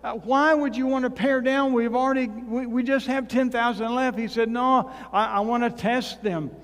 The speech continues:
There's too many, because it means so much for the, this, this Israel to give me the glory,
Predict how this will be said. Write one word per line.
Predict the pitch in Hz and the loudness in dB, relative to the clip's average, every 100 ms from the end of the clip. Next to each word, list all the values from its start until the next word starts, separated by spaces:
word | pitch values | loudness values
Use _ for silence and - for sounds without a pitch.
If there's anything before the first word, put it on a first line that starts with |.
| - - - | -20 -20 -4
There's | 214 208 - | 0 0 -2
too | 226 247 | -2 2
many, | 233 247 247 170 | 4 4 4 2
because | 123 - 196 202 220 240 233 160 - | -2 -6 -6 -2 2 4 2 -2 -6
it | 254 240 | -6 0
means | 240 247 208 | 2 2 0
so | - 262 254 | 0 2 2
much | 240 262 208 - - - - - - - - - _ _ _ | 2 2 2 -2 -14 -18 -20 -20 -20 -20 -20 -20 _ _ _
for | - 202 196 | -2 2 2
the, | 165 214 202 196 214 | 2 0 0 -2 -2
this, | 208 247 - - - | 0 2 0 -12 -14
this | 165 247 - | -2 0 0
Israel | - 254 277 214 208 165 151 | -4 -4 -4 0 0 0 -2
to | 180 196 | 0 0
give | 196 202 170 | 4 2 2
me | 202 247 277 254 175 139 131 - | 2 6 8 6 4 0 -6 -2
the | 180 | 0
glory, | 165 202 202 185 143 135 120 | 4 4 6 4 2 -2 -4